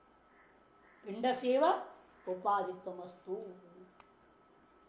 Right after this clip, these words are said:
और पिंड मने अवयवी, पिठर है, पिठर पाकवादी हैं ये लोग, पिठर को ही सीधे ही आप कारण मान लीजिए, उसी में सारा बदल गया मान। परमाणु तक जाके फिर बदलना,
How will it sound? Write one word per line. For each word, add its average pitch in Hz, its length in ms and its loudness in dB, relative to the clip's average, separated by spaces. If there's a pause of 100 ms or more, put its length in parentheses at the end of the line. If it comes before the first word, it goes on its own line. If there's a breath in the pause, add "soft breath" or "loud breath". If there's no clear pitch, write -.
(500)
और 185 60 -12
पिंड 330 320 2
मने 330 340 4 (240)
अवयवी, 220 480 2 (460)
पिठर 247 300 10
है, 277 440 4
पिठर 262 220 -2
पाकवादी 240 520 4
हैं 233 80 -8
ये 226 120 -4
लोग, - 460 -6
पिठर 269 340 4
को 302 80 6
ही 277 160 8
सीधे 247 200 2
ही 226 200 4
आप 214 400 4 (200)
कारण 214 340 0
मान 208 200 -4
लीजिए, 185 320 -8
उसी 269 320 -4
में 269 140 0
सारा 240 200 6
बदल 208 240 2
गया 190 160 -4
मान। 185 220 -12 (560)
परमाणु 247 680 4
तक 233 200 -4
जाके 262 440 8 (380)
फिर 302 180 6
बदलना, 214 540 0